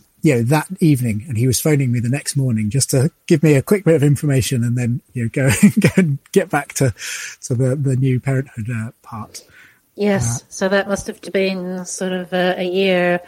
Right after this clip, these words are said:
Speaker 2: a year and a half ago, more or less now. Yeah, so, uh, so, uh, yes, he, he and the family, they're, they're all well, they're all thriving.
Speaker 1: Great.
Speaker 2: And,
Speaker 1: That's
Speaker 2: uh,
Speaker 1: good
Speaker 2: and
Speaker 1: to hear.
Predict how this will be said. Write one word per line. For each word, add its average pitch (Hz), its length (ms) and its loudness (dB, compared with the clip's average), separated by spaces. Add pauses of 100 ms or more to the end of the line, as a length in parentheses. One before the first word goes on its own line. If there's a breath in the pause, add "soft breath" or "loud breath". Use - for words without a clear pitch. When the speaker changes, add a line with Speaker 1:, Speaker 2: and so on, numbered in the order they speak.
(440 loud breath)
Speaker 2:
a 180 60 -2
year 185 160 2
and 175 100 0
a 180 40 -4
half 190 340 2
ago, 160 220 -8
more 170 240 -6
or 160 40 -2
less 170 280 -6
now. 185 400 -8
Yeah, 220 300 4
so, 233 540 4
uh, 233 260 4
so, - 180 0
uh, 240 480 4
yes, 262 320 0
he, 233 400 4
he 220 160 4
and 220 100 2
the 220 40 -4
family, 208 380 2
they're, 196 360 0
they're 196 220 0
all 185 120 0
well, 180 380 0
they're 185 240 -2
all 175 160 -4
thriving. 170 640 -4 (800 loud breath)
Speaker 1:
Great. 147 240 0
Speaker 2:
And, 180 320 -4
Speaker 1:
That's 175 240 2
Speaker 2:
uh, 180 40 -2
Speaker 1:
good - 120 -2
Speaker 2:
and 185 80 -4
Speaker 1:
to 127 80 -6
hear. 113 300 -6